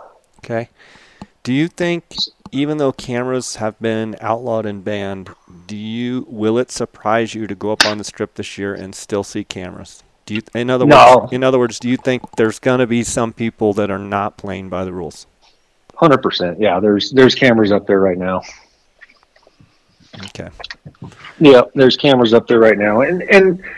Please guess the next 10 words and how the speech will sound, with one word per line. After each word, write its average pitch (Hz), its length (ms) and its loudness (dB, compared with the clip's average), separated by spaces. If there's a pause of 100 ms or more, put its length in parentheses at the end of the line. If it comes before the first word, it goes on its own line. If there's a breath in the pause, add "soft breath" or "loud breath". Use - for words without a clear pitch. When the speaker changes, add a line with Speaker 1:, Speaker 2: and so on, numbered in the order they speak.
(220 loud breath)
Speaker 2:
you 185 80 8
know, 180 100 10
time 208 280 6
will 151 100 6
tell 170 300 6
what, 147 260 4
what'll 139 320 4
happen 147 480 2
there. 107 460 -2 (200)
Um, 113 480 0